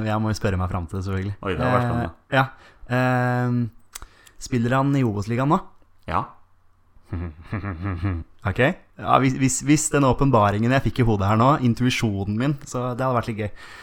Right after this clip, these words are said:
Speaker 1: Eh, spiller han for en klubb på Vestlandet?
Speaker 2: Nei.
Speaker 1: Ah, da var det ikke han! Søder nå. Jeg hadde liksom, nå tenkte jeg, nå, nå, nå tar jeg han. Ok, han spiller ikke på Vestlandet, nei, da, da var jeg ikke der. Ehm, skal vi se, han spiller i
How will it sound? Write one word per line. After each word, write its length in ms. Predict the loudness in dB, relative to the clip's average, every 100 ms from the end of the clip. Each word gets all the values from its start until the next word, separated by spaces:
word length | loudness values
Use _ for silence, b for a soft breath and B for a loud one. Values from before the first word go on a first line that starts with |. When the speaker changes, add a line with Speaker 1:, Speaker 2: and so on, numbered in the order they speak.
| B B -4
Speaker 1:
Eh, 260 | 0 0
spiller 300 | 0 0 0 2
han 100 | 0
for 120 | 0
en 100 | 0
klubb 180 | 0 0
på 100 | 2
Vestlandet? 420 | 0 -2 0 0 -2 -14 -20 -20 _ -20 -20 _ _ _ _ _ _ _ _ _ -4
Speaker 2:
Nei. 160 | -4 -4 _ 4
Speaker 1:
Ah, 520 | 10 12 12 12 12
da 80 | 10
var 140 | 10 8
det 80 |
ikke 120 | 10 8
han! 280 | 8 4 B -18 -20 -12
Søder 580 | -2 2 4 4 4
nå. 280 | 6 4 4
Jeg 80 | 0
hadde 240 | 2 2 2
liksom, 280 | 0 2
nå 140 | 0 0
tenkte 200 | -2 -2
jeg, 100 | -2
nå, 240 | -2 -2
nå, 240 | -2 -4 -4
nå 160 | -4 0
tar 140 | 0
jeg 60 | 0
han. 20 | -2 -10 _ -20 _
Ok, 120 | -4 -2
han 120 | -2
spiller 240 | -2 -4
ikke 100 | -4 -4
på 60 |
Vestlandet, 340 | -6 -6 -10 -10
nei, 140 | -10
da, 720 | -8 -6 -4 -4 -4 -6 -8 -10 -14 -16 B B B B B B B -6
da 100 | -2
var 160 | 0
jeg 120 | 0 -2
ikke 80 | -2
der. 200 | -2 -4 B B
Ehm, 600 | -6 -4 -4 -4 -4 -4
skal 140 | -6 -8
vi 40 |
se, 100 | -6
han 140 | -6 -6
spiller 320 | -4 -2
i 60 | -2